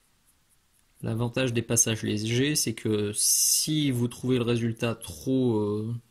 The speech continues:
trop timoré, eh ben, vous refaites un coup. Alors que si dès le premier passage vous êtes super bourrin, bah, il faut recommencer, il faut réombrer, il faut remettre la couche de base.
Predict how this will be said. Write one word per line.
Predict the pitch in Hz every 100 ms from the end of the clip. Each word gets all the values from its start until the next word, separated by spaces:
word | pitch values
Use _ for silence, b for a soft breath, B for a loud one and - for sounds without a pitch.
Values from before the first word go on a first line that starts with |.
| _
trop | - - 127
timoré, | - 120 110 107 117 160 -
eh |
ben, | 113 107 101
vous | 107 135
refaites | 143 127 120 117
un | 101
coup. | - 139 175 175 _ - _ _ _ b b b _ _
Alors | 117 117 120
que | 120
si | - 120
dès | 120 135
le | 165
premier | 160 - 143 139
passage | 127 131 - 127 120
vous | 110 107
êtes | 95
super | - - 139 143
bourrin, | 113 110 104 117 156 -
bah, | 113 107 110
il | 107
faut | - 135
recommencer, | 120 110 110 107 - 139
il | 143
faut | 120 113
réombrer, | 104 123 127 113 107 131
il | 139
faut | -
remettre | - 120 127 127
la | 120
couche | - 113
de | 107
base. | 101 113 135 143 147